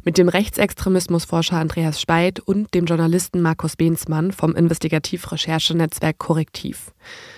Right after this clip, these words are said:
Korrektiv hat zu dem geheimen Treffen von Rechtsextremen in einem Hotel bei Potsdam berichtet, bei dem die Vertreibung von Millionen von Menschen mit Migrationshintergrund geplant wurde.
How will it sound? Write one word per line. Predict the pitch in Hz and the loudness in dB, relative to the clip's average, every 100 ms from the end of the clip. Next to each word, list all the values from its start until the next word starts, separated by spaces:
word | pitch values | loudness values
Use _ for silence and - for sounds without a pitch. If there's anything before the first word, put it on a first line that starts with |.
| - - | -8 2
Korrektiv | 202 196 - 233 285 - | 2 2 0 2 2 0
hat | 208 | -2
zu | 196 | 0
dem | 185 | 2
geheimen | 185 170 175 170 | 2 2 0 0
Treffen | - 170 175 | -2 -2 -2
von | 175 165 | 0 2
Rechtsextremen | 165 - - - - 160 156 175 | 2 0 -6 -6 -4 2 4 4
in | |
einem | - 165 | 2 0
Hotel | 165 165 156 | 0 0 0
bei | 156 | -2
Potsdam | - 156 - 147 147 | -2 -4 -2 -2 0
berichtet, | 151 143 139 - 202 - - - - | 0 -2 -2 0 0 0 -14 -12 -2
bei | 170 | 2
dem | 180 208 208 | 4 4 2
die | 175 | -2
Vertreibung | 160 - 175 175 185 175 | -4 0 4 4 4 0
von | - 160 | 0 2
Millionen | 160 156 175 190 208 | 4 8 8 6 2
von | - 180 | 2 4
Menschen | 160 156 - 165 | 4 2 0 0
mit | 151 | 0
Migrationshintergrund | 156 165 - 151 151 151 160 143 - - | -2 -2 -2 -4 -2 -4 -4 -6 -4 -6
geplant | - - 135 127 - | -6 -4 -2 -4 -4
wurde. | 135 - - | -4 -2 -6